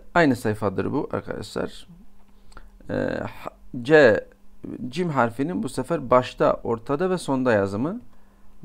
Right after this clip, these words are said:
Cezer. Hatırladınız mı cezeri? E, havuç olacaktı. Yecri. Hatırladınız mı bu fiili? Biz ezberlemiştik yecri.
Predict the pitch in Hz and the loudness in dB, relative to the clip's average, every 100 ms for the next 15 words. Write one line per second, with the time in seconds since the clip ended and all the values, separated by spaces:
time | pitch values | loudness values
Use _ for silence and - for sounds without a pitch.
0 | 110 127 160 151 185 127 - - - - | -2 6 6 8 8 8 2 -14 -20 -16
1 | - 120 139 143 160 131 110 113 107 101 | -12 -4 0 2 2 0 0 -2 0 0
2 | 104 127 202 - - - - - - - | 0 -2 -6 -12 -18 -20 -18 -18 -20 -18
3 | - - - 113 101 101 107 110 - 104 | -18 -18 -10 -4 -2 -2 -4 -4 -6 -2
4 | 123 120 139 - - - - - - - | -2 0 -4 -8 -18 -18 -18 -18 -14 -8
5 | 104 95 92 - 135 143 - - - - | -6 -4 -8 -8 -8 -8 -10 -18 -18 -16
6 | - 113 151 185 127 123 135 113 92 107 | -8 0 2 2 2 2 4 4 0 -10
7 | 104 120 131 160 131 110 107 101 117 151 | -2 0 2 0 -2 -4 -4 -4 -2 -4
8 | 107 98 98 104 113 120 - 101 98 98 | -6 -6 -4 -2 -2 -6 -10 -8 -6 -6
9 | 101 131 | -8 -10